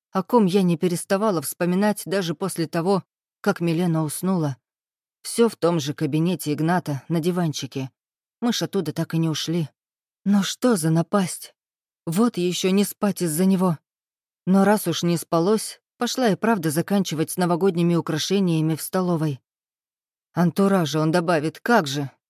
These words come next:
проворчала в очередной раз, как проклятая, прокрутив в голове события минувшего вечера.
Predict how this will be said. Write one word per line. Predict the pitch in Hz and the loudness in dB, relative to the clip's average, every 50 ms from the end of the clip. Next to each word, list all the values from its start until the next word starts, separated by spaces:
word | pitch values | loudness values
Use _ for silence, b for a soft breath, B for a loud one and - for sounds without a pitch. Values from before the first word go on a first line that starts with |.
| _ _ _ _ _ | _ _ _ _ _
проворчала | - 180 170 180 175 165 - - 214 208 190 175 | -2 0 0 0 -2 -2 -2 0 0 2 2 0
в | 175 | 0
очередной | 170 - - 185 180 185 160 175 180 180 180 | -2 0 0 0 0 2 2 2 2 2 2
раз, | 196 208 196 - | 2 0 0 -2
как | - 185 175 - - | -4 -4 -4 -6 -4
проклятая, | _ 202 226 233 - 180 165 156 - 170 165 160 151 | _ 0 0 0 0 0 -4 -2 -2 -2 -2 -2 -2
прокрутив | - 180 190 - - 190 185 - 220 214 - - | -2 -4 -4 -2 -2 -4 -2 -2 -2 -2 -2 -4
в | 160 151 170 | -4 -4 -2
голове | 156 185 175 180 180 190 220 | 0 0 0 2 2 0 0
события | 214 - 190 165 180 226 226 - 175 165 160 | 0 -2 -2 0 0 0 0 0 0 0 2
минувшего | 170 180 185 202 190 - - 180 170 185 | 2 2 0 0 -2 -4 -4 -4 -4 -2
вечера. | 185 202 196 175 - - 156 147 147 135 | -2 -2 -2 -2 -4 -6 -4 -4 -4 -6